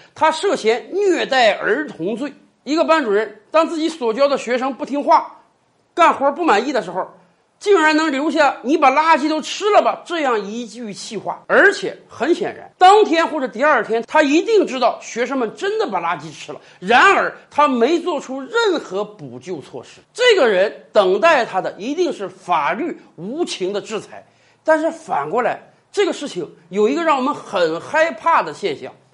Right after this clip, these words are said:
什么呢？孩子们怎么这么听话？咱们正常人是懂得什么叫玩笑，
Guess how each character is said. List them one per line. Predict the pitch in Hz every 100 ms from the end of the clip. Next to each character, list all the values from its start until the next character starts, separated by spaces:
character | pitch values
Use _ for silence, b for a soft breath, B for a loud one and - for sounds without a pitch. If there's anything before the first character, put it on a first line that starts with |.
| _
什 | 190
么 | 220
呢？ | 202 151 _ b b _
孩 | - 196 247
子 | 247
们 | 233 196
怎 | 151
么 | 120 135 -
这 | 370
么 | 320 -
听 | - 120 -
话？ | - _
咱 | - 277
们 | 320
正 | 415
常 | 254 262
人 | 190 196
是 | - 226
懂 | 190 165
得 | 165 220
什 | - 269
么 | 311
叫 | 262
玩 | 170 180
笑， | 233